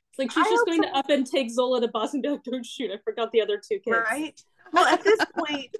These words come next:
Speaker 2: I mean, like, I hope that, like, April and Jackson are ready to step it up for those two, because those two were always, like, having to spend time with, like, Amelia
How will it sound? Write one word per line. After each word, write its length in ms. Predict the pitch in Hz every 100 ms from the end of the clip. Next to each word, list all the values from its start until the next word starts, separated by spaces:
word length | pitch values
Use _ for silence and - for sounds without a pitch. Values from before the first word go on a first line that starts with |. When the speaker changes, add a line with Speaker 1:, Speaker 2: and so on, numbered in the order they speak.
| -
Speaker 2:
I 80 | 262
mean, 220 | 269 262
like, 180 | 254 247
I 160 | 277
hope 380 | 262 294 320 311 _
that, 160 | 233
like, 180 | 233 240
April 340 | 233 247 - 254
and 100 | 220
Jackson 340 | 226 233 233
are 60 | 202
ready 220 | 208 208
to 60 | 202
step 300 | - 208 208
it 80 |
up 200 | 208 233
for 100 | -
those 280 | 196 185 208
two, 180 | - 208
because 560 | 233 214 214 214 220 - _ _ _ _ _ _ -
those 300 | 254 392 -
two 200 | - 339
were 220 | 269 -
always, 520 | 202 220 240 247 233 226
like, 240 | 233 214 208
having 260 | 214 214
to 60 | 196
spend 260 | - 208 202
time 240 | 208 202
with, 140 | 175 185
like, 100 | 185
Amelia 560 | 196 208 202 196 -